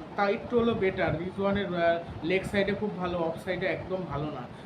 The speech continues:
আর এত স্লো খেলে রিজওয়ান, রিজওয়ান, বাবর আজম দোকানে একদম স্লো খেলা প্লেয়ার, প্রচণ্ড ফাস্ট খেলতে পারে না। কোনো কোনো ম্যাচে হয়তো খেলে দিতে পারে, হয়তো কেউ সমালোচনা করলো, সেই সমালোচনার যোগ্য জবাব দেওয়ার জন্য হয়তো একটু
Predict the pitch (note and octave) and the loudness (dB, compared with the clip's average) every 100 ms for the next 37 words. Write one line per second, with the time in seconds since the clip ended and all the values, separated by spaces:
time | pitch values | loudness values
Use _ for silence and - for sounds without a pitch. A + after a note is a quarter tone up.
0 | - D3+ D3+ - F#3+ F3+ F3+ F3+ G3 F#3+ | -4 0 0 0 -4 -2 -2 0 0 2
1 | F3+ F3 G3 E3+ D3+ E3+ F3 G3 G3 E3 | 0 0 0 0 -2 -4 0 0 2 0
2 | E3+ F#3 F#3 F#3+ E3+ E3+ F3+ F3+ F3 F#3+ | 2 0 0 -2 -2 -4 -4 -4 -6 -6
3 | F#3+ - E3+ F3+ F3+ E3+ D3+ D3+ C3 A#2+ | -6 -4 -2 -2 0 0 0 -4 -6 -8
4 | - - - F3 F3+ E3+ E3+ - E3+ F3+ | -12 -8 -4 -2 -2 0 -2 0 -2 -2
5 | - F3 F3+ E3 D#3+ D3+ - G3+ G3+ A3+ | -2 -2 0 0 0 0 0 -2 0 2
6 | A#3 A3+ A#3 A3 A#3 F#3+ G3+ G3+ G3+ F#3+ | 2 2 0 2 0 2 0 2 0 2
7 | F#3 F3 - - - F#3 F#3+ F#3+ F#3+ - | 2 0 -4 -6 0 2 4 2 0 0
8 | G3 F#3+ F3+ E3+ F#3+ G3 G3+ G3+ A3 A3 | 2 2 0 0 2 2 0 0 -2 -2
9 | F#3 F3 E3+ E3+ F3+ F#3+ F3+ F3 E3 E3+ | -2 -4 -4 -2 -2 -2 -2 -2 -2 -2
10 | E3+ E3+ E3+ E3+ F3 E3+ E3+ E3+ E3+ E3+ | -2 0 -2 0 -2 0 0 0 0 -2
11 | E3 | -2